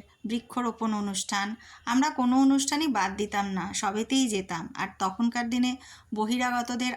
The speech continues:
আশ্রমের অনুষ্ঠান দেখায় কোনো বাধা ছিল না, যেটা এখন একেবারেই বন্ধ হয়ে গেছে বাইরের লোকের জন্যে।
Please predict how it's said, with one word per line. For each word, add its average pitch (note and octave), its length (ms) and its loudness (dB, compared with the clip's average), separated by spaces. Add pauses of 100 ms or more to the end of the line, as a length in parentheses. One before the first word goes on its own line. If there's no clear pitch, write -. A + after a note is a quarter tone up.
আশ্রমের A3+ 540 0
অনুষ্ঠান A3 480 -2
দেখায় G#3+ 320 -4
কোনো A3 240 -4
বাধা F#3+ 340 -2
ছিল G#3+ 320 -2
না, G3+ 180 0
যেটা A3 300 -2
এখন F#3 300 -2
একেবারেই A3+ 540 0
বন্ধ A3+ 300 0
হয়ে A3 260 -2
গেছে G3 320 -2
বাইরের G3 400 -2
লোকের F#3+ 360 -4
জন্যে। F#3+ 360 0